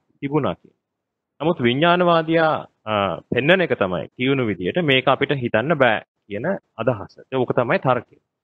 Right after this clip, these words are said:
එතනදිත් මං නැවත මතක් කරන්න ඕනේ මේක අපේ සාකච්ඡාවට ඉතාම වැදගත් වෙන නිසා. ඒ තමයි නලින්ද සිල්වා මේක සම්බන්ධයෙන් ඉදිරිපත්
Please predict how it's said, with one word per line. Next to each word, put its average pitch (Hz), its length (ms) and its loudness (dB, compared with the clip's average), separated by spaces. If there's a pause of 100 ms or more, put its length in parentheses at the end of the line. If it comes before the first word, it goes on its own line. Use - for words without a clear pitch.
(680)
එතනදිත් 170 420 0
මං 160 220 4
නැවත 127 300 4 (140)
මතක් 131 340 2
කරන්න 104 360 2
ඕනේ 104 220 0
මේක 120 220 0
අපේ 113 240 2
සාකච්ඡාවට 127 640 2
ඉතාම 110 280 0
වැදගත් 104 400 2
වෙන 95 160 -4
නිසා. 110 260 -2
ඒ 139 80 0
තමයි 120 240 0
නලින්ද 123 400 2
සිල්වා 151 280 0
මේක 131 200 0
සම්බන්ධයෙන් 123 580 0
ඉදිරිපත් 110 420 0